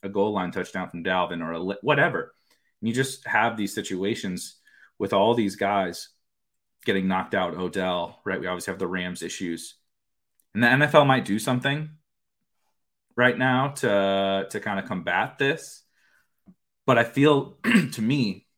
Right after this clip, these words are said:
like I said, I don't know what you guys feel like. I feel like it is so wide open. The latest news that I did wanna talk about, I really wanted to talk about, touch on while I'm thinking about it,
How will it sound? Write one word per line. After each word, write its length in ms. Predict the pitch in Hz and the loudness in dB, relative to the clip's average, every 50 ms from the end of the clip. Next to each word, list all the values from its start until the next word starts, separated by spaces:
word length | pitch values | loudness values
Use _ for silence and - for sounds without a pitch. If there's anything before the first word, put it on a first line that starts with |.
| _ | _
like 80 | - - | -20 -18
I 40 | - | -12
said, 160 | - 113 98 | -8 -6 -4
I 40 | 98 | -4
don't 140 | 101 104 104 | -4 -4 -4
know 80 | 107 | -4
what 120 | 101 101 95 | -4 -4 -4
you 80 | 101 101 | -4 -4
guys 180 | 104 95 95 | -4 -6 -6
feel 140 | - - 101 | -6 -8 -8
like. 180 | 92 87 - - - | -8 -8 -8 -8 -10
I 60 | 98 | -12
feel 380 | - - - - 143 147 156 | -10 -10 -4 0 2 4 4
like 320 | 139 117 98 98 95 - - _ - | 4 2 2 0 0 -4 -10 _ -10
it 100 | 101 101 | -6 -6
is 180 | 95 - - - | -4 -4 -4 -2
so 160 | - 107 101 | 0 0 2
wide 240 | 95 95 92 90 90 | 2 2 0 0 -2
open. 320 | 87 - - - - - _ _ _ _ - | -6 -10 -12 -16 -20 -20 _ _ _ _ -6
The 80 | 98 | -4
latest 380 | 98 107 127 139 147 139 147 - | 0 0 0 0 0 -2 -4 -4
news 440 | 101 95 92 95 107 127 - - - - | -4 -4 -4 -4 -6 -8 -10 -14 -8 -6
that 80 | 101 | -4
I 60 | 95 92 | -4 -4
did 140 | 92 95 | -4 -6
wanna 200 | 92 90 90 90 | -6 -6 -6 -8
talk 260 | 87 - - 87 - - | -6 -4 -6 -6 -6 -6
about, 300 | 85 85 82 85 - - _ _ _ _ _ _ _ _ _ _ _ _ _ _ _ _ - - - _ _ - | -8 -8 -8 -8 -8 -12 _ _ _ _ _ _ _ _ _ _ _ _ _ _ _ _ -18 -18 -18 _ _ -8
I 40 | |
really 200 | 90 92 90 90 | -6 -4 -4 -4
wanted 220 | 90 90 87 85 82 | -4 -4 -6 -6 -8
to 100 | - 90 | -10 -8
talk 260 | - 90 87 - - | -4 -4 -4 -4 -4
about, 240 | 87 85 78 - - | -8 -10 -10 -10 -8
touch 240 | - 101 - - 95 | -10 -10 -8 -6 -6
on 320 | 85 85 82 82 82 - _ _ _ | -6 -6 -6 -8 -12 -14 _ _ _
while 160 | - 98 95 | -4 -2 -2
I'm 160 | 90 85 85 - | -2 -2 -4 -6
thinking 220 | 101 95 - 90 | -8 -8 -8 -10
about 200 | 85 85 82 82 | -10 -10 -12 -12
it, 120 | 71 - | -14 -16